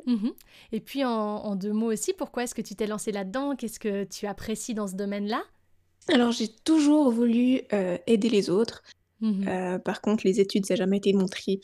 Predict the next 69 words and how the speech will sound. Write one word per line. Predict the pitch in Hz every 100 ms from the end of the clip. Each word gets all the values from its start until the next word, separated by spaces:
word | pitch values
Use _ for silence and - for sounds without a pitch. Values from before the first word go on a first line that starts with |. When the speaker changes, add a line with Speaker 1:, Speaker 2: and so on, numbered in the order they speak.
| -
Speaker 2:
donc, | 180 -
Speaker 1:
Mhm. |
Speaker 2:
euh, | 175 175 185
faire | - 185
genre | 196 196 196
l'uni | 196 214 214 214
pour | - 202
être | 190
psy, | - - 226
ça | -
me | 185 185
tentait | - 196 185
moyen. | 190 190 196 262 285
Speaker 1:
Ouais. | 254 226 - _ -
Speaker 2:
Et | 190
quand, | - 202 196 196
euh, | 185 185
j'ai | 185 180
testé | 196 - 185
la | 180
kiné | - 196 202
en |
tant | 196
que | 196
cliente, | - 202 214 214
je |
me |
suis | 196
dit, « | 202 240
Ok, | 233 202 190
c'est | 190
ça | - 226
que | 233
je |
veux | 196
faire. » | 165 - - -
Speaker 1:
Ah, | 214 208
génial. | 262 208 202 202
Et |
ça, | 339
c'était | 339 233 -
quand ? | 302
Il | 294
y |
a |
quelques | 196 233 226 220
années, | 311 370
hein, | 220
déjà ? | 214 196 185 _ _ _ _ _ _ -
Speaker 2:
Euh, | 233 233
ça, | 233 285
c'était | - 240 254 254 262 254 254 -
la... | 220 214 _ -
ma | 214
première | - 254 262
séance | 262 240
en | 233
kiné, | 240 254
ça | 220
devait | 202
être | -
en | 202
deux | 214
mille | 226 185
dix | 175 220 -
ou | 190
deux |
mille | 208 202 202
onze. | 196